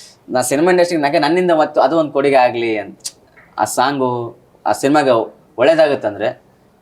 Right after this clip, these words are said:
ಯಾಕೆ ಮಾಡ್ಬಾರ್ದು? ಖುಷಿ ಆಯ್ತು, ಯಾಕಂದ್ರೆ ನಾನು ಅದ್ರಲ್ಲಿ ಆಕ್ಟಿವ್ ಆಗಿರ್ತೀನಿ, ನಾನೊಬ್ಬ ಅದಕ್ಕೆ ಶ್ರಮಿಕನಾಗಿ ನಾನು ಅದಕ್ಕೆ ಇರಕ್ಕೆ ಇಷ್ಟಪಡ್ತೀನಿ. ಖುಷಿ ಆಗುತ್ತೆ, ಆ ತರ ಬಂದ್ರೆ ಇನ್ನು ಹೆಚ್ಚು ಹೆಚ್ಚು ಮಾಡ್ತೀನಿ ನಾನು.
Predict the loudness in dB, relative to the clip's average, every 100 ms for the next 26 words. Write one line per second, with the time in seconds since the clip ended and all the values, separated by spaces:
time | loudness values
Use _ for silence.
0 | _ -2 0 -2 -2 -4 -2 -2 0 2
1 | 2 2 2 2 4 2 2 2 2 0
2 | -4 -14 _ -4 0 2 4 2 0 -4
3 | _ -4 -2 0 0 0 0 -2 0 0
4 | 2 0 -4 -6 -4 -4 -2 -4 -4 -8
5 | -14 _ _ _ -8 0 0 0 0 0
6 | 4 2 2 0 0 0 0 -2 0 -2
7 | -2 -12 -16 _